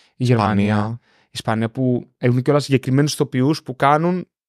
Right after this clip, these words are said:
Speaker 1: συγκεκριμένους ηθοποιούς. Δηλαδή, θυμάμαι κάποτε είχε γίνει θέμα στην Ιταλία που είχε πεθάνει ηθοποιός που έκανε τον Αλ Πατσίνο, για παράδειγμα. Οπότε έπρεπε να αλλάξει και η φωνή του voice over. Και έλεγε τέλος πάντων αυτός, γιατί του λέγανε πόσο χρήσιμο είναι αφού έχουμε υπότιτλους. Και έλεγε, είναι χρήσιμο,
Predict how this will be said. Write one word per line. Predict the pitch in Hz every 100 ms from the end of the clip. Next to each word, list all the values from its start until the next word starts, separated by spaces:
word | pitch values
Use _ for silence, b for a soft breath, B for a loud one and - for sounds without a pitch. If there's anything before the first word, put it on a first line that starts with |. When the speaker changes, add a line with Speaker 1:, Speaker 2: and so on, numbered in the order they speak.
| _ _ _
Speaker 1:
συγκεκριμένους | - - 147 131 143 160 165
ηθοποιούς. | - 143 151 123
Δηλαδή, | 120 120
θυμάμαι | - 139
κάποτε | 127 139 143
είχε | 135
γίνει | 131 139
θέμα | 127 135 139
στην | - 123
Ιταλία | 110 120 156
που | 151
είχε | 143
πεθάνει | 131 - 143
ηθοποιός | 127 131 139 151
που | 143
έκανε | 147 135
τον | 139
Αλ |
Πατσίνο, | 135 127 143 127
για | 104
παράδειγμα. | - 95 92 98
Οπότε | 104 127 143 _ B B B B
έπρεπε | 147 143 139
να | 139
αλλάξει | 143 -
και | -
η |
φωνή | 139 135 139
του | 135 127
voice | 135 -
over. | 131 104 - B B B B
Και | 165
έλεγε | 214 190
τέλος | 160 143
πάντων | 147 135
αυτός, | 123 - 143
γιατί | 143 131
του | 147
λέγανε | 165 170
πόσο | 147 170 -
χρήσιμο | 165 165 143 143 127
είναι | 123 120
αφού | 110 - 123 120 113 110 _ _ _
έχουμε | - 127 131
υπότιτλους. | 120 131 117 110 - 98 - - b b b b b b b
Και | 147
έλεγε, | 175 190
είναι | 220
χρήσιμο, | 214 180 185 - 208 214